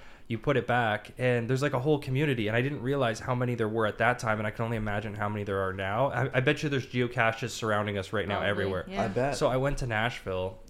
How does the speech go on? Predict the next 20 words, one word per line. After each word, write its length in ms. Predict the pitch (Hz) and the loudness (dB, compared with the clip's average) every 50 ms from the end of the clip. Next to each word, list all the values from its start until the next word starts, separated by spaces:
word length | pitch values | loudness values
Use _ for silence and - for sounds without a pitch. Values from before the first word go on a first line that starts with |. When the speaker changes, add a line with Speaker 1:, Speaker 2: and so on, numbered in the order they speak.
| - | -8
Speaker 1:
and 360 | - 113 107 101 101 98 - | -4 -2 -2 -2 -2 -4 -4
I 100 | - 101 | -6 -6
pulled 260 | 101 - - 117 110 113 | -6 -6 -4 -6 -2 -2
up 100 | 113 - | -4 -4
the 80 | - 107 | -4 -10
geocache, 520 | 98 - 101 98 101 - - 101 98 98 | -8 -6 -4 -4 -4 -2 -2 -2 -2 -2
and 80 | - 107 | -4 -6
I 20 | 98 | -4
was 100 | 98 101 | -4 -2
on 120 | 107 104 | -4 -2
that 160 | 104 98 - | -4 -6 -4
pedestrian 500 | - 110 95 101 98 - - 107 101 92 | -6 -4 -4 -4 -6 -6 -8 -8 -8 -6
bridge, 400 | 87 92 92 98 117 131 131 - - - - - - - - - - - - - - - - | -6 -4 -2 -2 -2 -2 -6 -12 -20 -20 -20 -16 -10 -8 -8 -8 -8 -10 -16 -16 -16 -14 -8
and 280 | - 135 123 120 117 117 | -4 0 2 2 2 0
it 200 | 104 123 123 - | -2 -4 -6 -2
was, 220 | 117 120 117 113 | -2 -2 0 0
like, 340 | 123 113 110 104 - - - - - - - - - - - - | 2 2 2 2 0 -4 -14 -20 -20 -20 -20 -20 -20 -20 -20 -10
when 360 | - 123 127 135 139 139 135 | -2 2 2 4 4 4 2
the 100 | 135 127 | 2 2
pole, 880 | 120 - - - - - 147 147 156 165 175 180 180 185 202 196 180 151 | 0 -2 -12 -12 -6 0 2 4 6 6 6 6 4 4 2 0 -4 -8